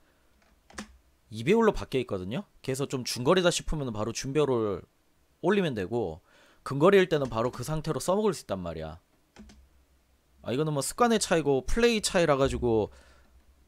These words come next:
뭐 이게 편하시면 어쩔 수 없는데 뭐 이 줌 배율을 그래도 무조건 이렇게 배율을 올려놓고 계속 플레이할 게 아니라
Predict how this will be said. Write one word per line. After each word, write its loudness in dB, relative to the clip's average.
뭐 -4
이게 2
편하시면 2
어쩔 0
수 -6
없는데 -4
뭐 -6
이 -8
줌 0
배율을 6
그래도 -4
무조건 2
이렇게 -2
배율을 0
올려놓고 0
계속 -6
플레이할 0
게 -2
아니라 0